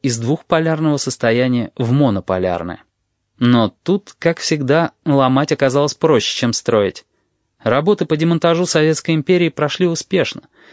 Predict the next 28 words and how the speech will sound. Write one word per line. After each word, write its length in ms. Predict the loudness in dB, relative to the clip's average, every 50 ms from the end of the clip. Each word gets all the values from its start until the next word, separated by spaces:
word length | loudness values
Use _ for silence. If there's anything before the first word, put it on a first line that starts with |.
| -20 _ -4
без 180 | -2 0 2
массового 540 | 2 2 2 2 2 2 2 2 4 4 2
голода 440 | 2 2 2 2 4 2 2 2 2
и 60 | 0
широкомасштабной 840 | 0 0 0 0 0 2 2 2 2 0 0 0 0 0 2 2 0
гражданской 560 | 2 2 2 2 2 2 0 -2 -2 -2 -2 0
войны. 440 | 0 0 0 0 -2 -4 -6 -8 _ _ _ _ _ _ _ _ _ _ _ _
Но 260 | -2 0 0 0 -2 -4
Вторая 500 | -8 -6 -2 -2 0 0 0 0 0 0
империя, 460 | 0 0 0 0 0 0 0 -4 -6 _ _ _ _ _ -6
которую 380 | -4 -2 0 2 2 2 2
пока 260 | 2 0 -2 0 0 0
решили 300 | 0 0 0 -2 0 0
не 120 | 0 0
трогать, 460 | 2 2 2 2 0 -2 -4 -10 -12 _ _ _ _ _ _
сразу 440 | -10 -6 -2 0 2 2 0 0 -2
начала 360 | -2 -2 -2 0 0 2 2
выходить 400 | 0 0 -2 -2 -2 -2 -4 -6
из-под 280 | -6 -6 -4 -4 -4 0
контроля 540 | 0 0 0 0 2 2 2 2 0 -2 -6 _ -20 -20 -18 _ -4
и 60 | -2
устраивать 560 | -2 -2 0 0 0 2 2 0 -2 -2 -2
по 120 | 0 0
всей 200 | 0 2 2 0
земле 380 | 2 2 0 0 2 2 2 2
новые 460 | 2 2 2 2 2 2 2 2 0
очаги 300 | 0 0 -2 -2 -2 -2
турбулентности. 920 | 0 0 -2 0 0 0 2 2 0 0 -4 -8 -12 -14 -14 -14 -14 -16